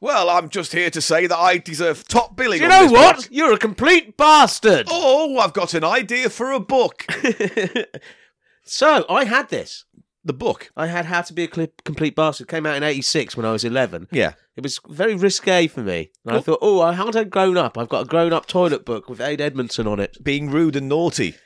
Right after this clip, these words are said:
Speaker 2: I think it was bought for me, in fact,
Speaker 1: Yeah.
Speaker 2: as a gift. I'm pretty sure. And I kind of completely read it about eighteen hundred times.
Speaker 1: Yeah. To briefly boil it down to what this is, it's a book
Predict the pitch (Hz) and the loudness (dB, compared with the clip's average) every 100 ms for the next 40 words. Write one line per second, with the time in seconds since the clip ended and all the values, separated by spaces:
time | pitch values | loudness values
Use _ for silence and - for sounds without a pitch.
0 | _ - 170 302 269 156 185 226 - 240 | _ -10 -6 -4 -4 -2 0 0 0 -2
1 | 226 143 85 76 92 87 76 - _ - | 0 -2 -8 -10 -12 -10 -10 -14 _ -8
2 | 127 98 117 117 147 104 - - _ _ | -4 -2 -2 -4 -6 -6 -10 -20 _ _
3 | - 165 156 - 143 110 90 - 185 254 | -12 -4 -4 -2 -2 -2 -4 -6 -6 -4
4 | 247 240 185 160 _ _ _ _ - 165 | -2 0 0 -2 _ _ _ _ -16 -14
5 | - 220 180 180 185 151 101 127 123 - | -6 -6 -4 -2 0 0 -4 -6 -4 -4
6 | 139 131 143 131 131 120 131 135 117 95 | -6 -6 -8 -4 -6 -6 -8 -4 -4 -6
7 | 85 143 123 85 - - 185 214 269 233 | -8 -2 -2 -2 -8 -10 -6 -4 -4 -4
8 | 233 190 _ _ - 185 180 170 156 135 | -6 -6 _ _ 0 2 2 0 -2 -2
9 | 117 117 123 117 - 87 110 - 117 208 | -2 -4 -4 -4 -4 -4 -4 -8 -4 -2
10 | 175 | -4